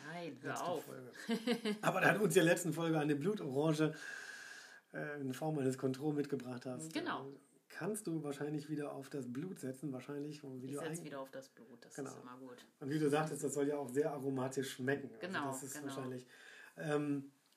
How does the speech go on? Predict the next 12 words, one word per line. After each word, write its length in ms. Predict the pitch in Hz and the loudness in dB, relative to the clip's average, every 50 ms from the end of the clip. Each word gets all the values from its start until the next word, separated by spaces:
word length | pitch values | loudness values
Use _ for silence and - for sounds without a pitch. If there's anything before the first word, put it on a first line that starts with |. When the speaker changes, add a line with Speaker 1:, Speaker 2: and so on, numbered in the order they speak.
| _ _ _ _ _ _ - - - _ | _ _ _ _ _ _ -20 -20 -20 _
Speaker 2:
dann 180 | 165 147 143 143 | -4 -2 -2 0
lass 220 | 147 175 180 - | 0 0 0 0
uns 80 | 226 190 | 0 0
das 160 | 190 175 - | 0 -2 2
mal 420 | 175 156 151 147 147 147 156 156 - - | 2 2 4 4 4 4 2 0 -6 -14
verkosten, 680 | - - 147 143 - - - 185 185 - - - 170 | -10 -8 -8 -8 -8 -4 -4 -4 -4 -6 -8 -6 -4
Speaker 1:
Mhm. 180 | 196 220 202 202 | -2 0 0 2
Speaker 2:
beziehungsweise 580 | 233 294 415 160 160 160 160 160 147 147 143 143 | 2 0 0 0 0 0 0 2 2 2 2 2
verdegustieren. 800 | 135 151 135 135 139 135 131 127 127 - 175 202 233 247 254 247 | 0 0 2 4 4 2 2 -2 -4 -4 -2 2 4 4 4 4
Speaker 1:
Mhm. 260 | - 175 160 233 349 403 - - - - - _ _ _ - | 2 -2 -4 -4 -4 -4 -8 -16 -20 -20 -20 _ _ _ -4
Speaker 2:
Ähm, 460 | 165 156 156 156 156 156 156 156 156 - - - _ _ _ _ _ - - - _ | 2 4 4 6 6 4 2 2 -2 -6 -16 -20 _ _ _ _ _ -20 -20 -20 _
ich 360 | - 185 190 185 - - - | -6 -6 -6 -6 -8 -14 -16